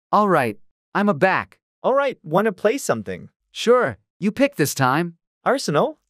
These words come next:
Speaker 1: Bro, my aim is bad.
Speaker 2: That's okay, I can teach you some trick.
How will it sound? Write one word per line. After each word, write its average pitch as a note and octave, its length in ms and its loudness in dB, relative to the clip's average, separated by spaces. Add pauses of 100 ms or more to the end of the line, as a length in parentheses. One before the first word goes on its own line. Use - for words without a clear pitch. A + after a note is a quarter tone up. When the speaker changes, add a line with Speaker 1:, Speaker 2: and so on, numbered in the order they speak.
Speaker 1:
Bro, G#3 220 0
my G3+ 140 0
aim D#3+ 160 2
is G#2 120 -4
bad. D3 440 -2 (300)
Speaker 2:
That's G3 280 -2
okay, A2+ 440 -4 (160)
I E3+ 120 -2
can F#3+ 160 -4
teach B3+ 260 -8
you A3 60 -6
some C#3 220 -6
trick. - 400 -4